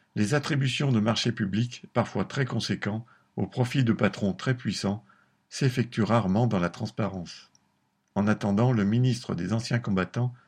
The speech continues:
a visiblement été prié de déposer les armes pour éviter à son patron de devoir traîner une casserole de plus.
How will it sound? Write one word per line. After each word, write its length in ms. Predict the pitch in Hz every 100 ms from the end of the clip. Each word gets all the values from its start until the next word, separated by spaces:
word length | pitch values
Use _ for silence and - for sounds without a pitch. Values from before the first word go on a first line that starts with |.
| _ _ _
a 100 | 101
visiblement 760 | 92 127 127 127 123 120 113 113
été 260 | 98 - 98
prié 360 | - 104 117
de 140 | 127 87
déposer 440 | 107 117 117 95
les 220 | 87 76
armes 280 | 85 87 98 - _ _ _
pour 180 | 95 107
éviter 320 | 123 123 127
à 80 | 110
son 200 | - 95
patron 380 | 92 - 117
de 140 | 107 95
devoir 340 | 92 92 87
traîner 260 | - 113 92
une 120 | 78
casserole 380 | 90 78 107 90
de 80 | 85
plus. 340 | - -